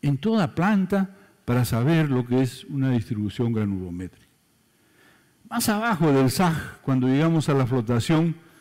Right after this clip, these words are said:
a, a la clasificación, etcétera, ahí está, pues, el análisis granulométrico del P C I, eh, pero ya vamos a verlo pronto,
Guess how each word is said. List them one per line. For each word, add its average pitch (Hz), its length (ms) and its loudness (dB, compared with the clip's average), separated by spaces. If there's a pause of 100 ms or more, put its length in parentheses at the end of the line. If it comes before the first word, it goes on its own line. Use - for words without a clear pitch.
(300)
a, 135 300 -2
a - 20 -2
la 120 160 0
clasificación, 127 1120 0
etcétera, 151 500 0 (320)
ahí 233 200 -4
está, 190 300 -2
pues, 170 200 0
el 127 260 2
análisis 139 380 2
granulométrico 123 540 0
del 107 100 -2
P 113 140 -2
C 107 200 -4
I, 131 560 0 (680)
eh, - 540 -12 (440)
pero 151 220 -2 (200)
ya 175 160 0
vamos 190 340 2
a 151 40 2
verlo 156 260 2
pronto, 165 440 -2